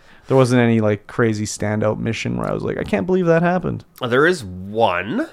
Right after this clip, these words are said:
Speaker 1: Okay. Which one?
Speaker 2: When that, uh, 'cause after you're done flipping the switch to get the
Speaker 1: Oh,
Speaker 2: signal out,
Speaker 1: yeah.
Speaker 2: the ship crashes.
Speaker 1: That was very unexpected and cool as hell.
Speaker 2: Yeah, I was like,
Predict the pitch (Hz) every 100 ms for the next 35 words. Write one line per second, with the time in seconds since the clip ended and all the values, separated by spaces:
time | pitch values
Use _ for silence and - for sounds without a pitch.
0 | - 123 120 113 143 - _ _ _ _
1 | _ - - 135 135 107 - 98 101 101
2 | 98 95 - - 98 92 92 92 90 87
3 | - 107 123 135 139 123 113 107 120 107
4 | 107 95 101 95 - - 98 90 85 90
5 | 85 85 85 202 240 262 269 262 247 196
6 | 156 135 131 139 185 208 190 131 107 90
7 | 82 - - 143 - 151 135 180 233 226
8 | 165 127 143 156 170 147 143 - 139 147
9 | 139 127 - 131 127 113 113 98 95 139
10 | 131 131 131 127